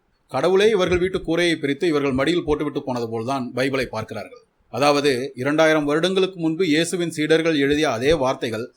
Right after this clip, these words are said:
அச்சு பிசகாம இவங்க கையில இருக்க பைபிள்லயும் இருக்குன்னு நம்புறாங்க. இந்த ஒரு மூடநம்பிக்கை மட்டும் இல்லை என்றால் புராட்டஸ்டன்டிசத்தால் ஒரே ஒரு நாள் கூட உயிரோடு இருக்க முடியாது. ஆனால் மிகவும் மேலோட்டமான சரித்திர அறிவு கூட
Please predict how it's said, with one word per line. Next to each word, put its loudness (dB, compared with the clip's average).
அச்சு -2
பிசகாம 0
இவங்க 0
கையில 2
இருக்க 0
பைபிள்லயும் 0
இருக்குன்னு 0
நம்புறாங்க. -4
இந்த 0
ஒரு 4
மூடநம்பிக்கை 0
மட்டும் -2
இல்லை 2
என்றால் 0
புராட்டஸ்டன்டிசத்தால் -4
ஒரே 2
ஒரு 2
நாள் -2
கூட 0
உயிரோடு 0
இருக்க -8
முடியாது. -10
ஆனால் 2
மிகவும் -2
மேலோட்டமான 0
சரித்திர -2
அறிவு 0
கூட -2